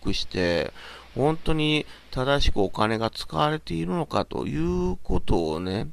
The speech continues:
やっぱその都民、国民もですね、えー、関心を持って、えー、見ていかないと、えー、一部の人たちの好き勝手にやられてしまうっていうかね、知らない間にっていうのが思いましたね。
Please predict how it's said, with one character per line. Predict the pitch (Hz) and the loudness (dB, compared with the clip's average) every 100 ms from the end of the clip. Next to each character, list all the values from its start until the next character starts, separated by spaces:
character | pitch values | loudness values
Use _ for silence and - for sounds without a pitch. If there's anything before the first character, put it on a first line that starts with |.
| - | -8
や | - | -8
っ | - | 0
ぱ | 139 | 2
そ | 131 135 | 2 -2
の | |
都 | 123 - 151 | 4 6 6
民、 | 139 101 87 - | 4 2 0 -4
国 | - 120 - 131 | 0 0 0 -2
民 | 131 131 | -2 -2
も | 117 | -4
で | 78 80 | -4 -4
す | - | -4
ね、 | - 82 73 65 - - - - | -4 -4 -4 -6 -10 -16 -16 -14
え | - 92 | -6 -4
ー、 | 90 | -4
関 | - 123 127 | -2 0 0
心 | - 139 135 | -2 -2 -2
を | |
持 | 110 92 | -2 -4
っ | |
て、 | - - - 110 101 92 78 - - - | -6 -6 2 6 6 4 2 -4 -18 -12
え | - 107 | -6 -4
ー、 | |
見 | 110 | -4
て | - 127 | -2 -2
い | 120 | 0
か | 127 | 0
な | 113 107 | 2 0
い | 104 | 2
と、 | - 165 170 160 101 - - - | 4 6 8 8 8 4 -4 -8
え | 107 | -2
ー、 | |
一 | 101 104 - | -2 -2 -6
部 | 104 | -4
の | 135 170 | 0 6
人 | - 127 | 6 6
た | 120 98 | 2 -2
ち | - | -2
の | 110 139 120 | 0 2 2
好 | - | 0
き | - - | -4 -2
勝 | 104 - | -4 -2
手 | 143 | -2
に | 127 | 0
や | 90 | 2
ら | 92 92 | 2 0
れ | 95 | -2
て | - | -4
し | - 98 | -6 -4
ま | 90 87 | -2 -2
う | 85 | -4
っ | |
て | - - | -8 -10
い | |
う | - | -8
か | 123 | -6
ね、 | 175 | -6
知 | - - | -4 -2
ら | 101 95 | 0 0
な | 92 87 | 0 -4
い | 78 | -4
間 | 73 69 - | -6 -6 -10
に | - | -12
っ | - - - | -12 -14 -10
て | - | -4
い | |
う | 160 | -4
の | 160 175 | -2 2
が | 175 90 | 4 4
思 | 71 98 92 | 2 -2 -4
い | 95 | -4
ま | 92 90 | -4 -2
し | - | -2
た | - | -4
ね。 | - | -10